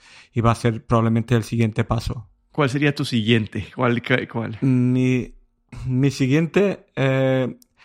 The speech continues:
Speaker 1: bueno, un, un laptop que me llamó la atención de Asus, este C-, C E Book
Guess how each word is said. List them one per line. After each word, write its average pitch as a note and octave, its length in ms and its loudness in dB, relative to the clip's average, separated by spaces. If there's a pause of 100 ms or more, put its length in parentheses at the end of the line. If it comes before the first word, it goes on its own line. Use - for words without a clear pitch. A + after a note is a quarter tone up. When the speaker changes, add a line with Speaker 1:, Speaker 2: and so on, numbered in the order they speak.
(160)
Speaker 1:
bueno, C3 320 -2
un, C#3 640 0
un D#3 180 2
laptop D3+ 320 0
que - 120 -2
me C3+ 100 2
llamó B2+ 160 2
la C3+ 60 2
atención C3 560 -2 (760)
de C3 220 2
Asus, B2+ 500 0 (400)
este A#2+ 600 0
C-, B2 560 -2 (300)
C B2 640 0
E A#2+ 60 0
Book A#2+ 400 -2